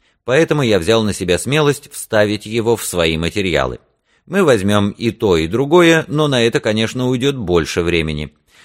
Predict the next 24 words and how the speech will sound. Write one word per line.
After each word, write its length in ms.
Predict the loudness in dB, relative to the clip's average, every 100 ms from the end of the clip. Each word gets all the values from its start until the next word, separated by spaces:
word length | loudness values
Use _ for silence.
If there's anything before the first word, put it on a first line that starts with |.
| _
Обычно 520 | -8 -2 0 0 -4 -2
на 180 | 0
экзамене 480 | -2 0 0 0 -2
задают 460 | -2 0 0 -2 -4
массу 480 | -2 -2 -2 -6 -2
вопросов 640 | -2 0 -4 -2 -4 -4
по 140 | -8
коммерческим 800 | -2 0 0 -2 -4 -10 -8 -10
сделкам. 640 | -6 0 0 0 -8 -12 -18 _ _ _ _ _ _
У 140 | -2 2
вас 300 | 2 2 0
могут 360 | 0 2 0
возникнуть 600 | 2 0 0 -2 -2 -4 -2
потребности 680 | -2 0 -2 -2 -4 -4
в 60 | -4
каких-либо 580 | -4 -4 -6 -4 0 0
пояснениях, 920 | -2 -6 -6 -4 -2 0 -2 -4 -8 _ -6
так 160 | -6 -4
что 280 | 0 0
прихватите 760 | 2 -2 -2 0 -2 -2 -8 -8
с 60 |
собой 340 | -2 0 0 -2
записную 520 | -4 -8 -8 -6 -6
книжку. 440 | -4 -8 -8 -20